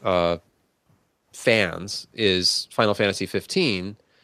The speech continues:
which absolutely makes use of a whole bunch of NVIDIA technology, but only if it's enabled, obviously.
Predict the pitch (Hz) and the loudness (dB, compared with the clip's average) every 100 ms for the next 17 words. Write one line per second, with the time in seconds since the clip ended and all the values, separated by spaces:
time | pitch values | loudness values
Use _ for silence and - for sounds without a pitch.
0 | _ - 131 - - - 131 131 - 123 | _ 0 0 2 -6 -4 0 0 0 -2
1 | 120 175 180 120 110 110 - 117 110 104 | 2 2 2 -2 0 0 0 -4 -2 0
2 | 110 123 123 170 156 113 101 101 98 - | 2 4 4 2 0 -2 -2 2 2 2
3 | 95 101 95 90 107 139 151 147 131 131 | 0 0 0 -2 -2 2 4 4 2 0
4 | - 104 98 131 143 85 71 - 90 85 | -2 -4 0 4 4 2 -8 -4 -4 -4
5 | 85 - 80 113 | -4 -4 0 -2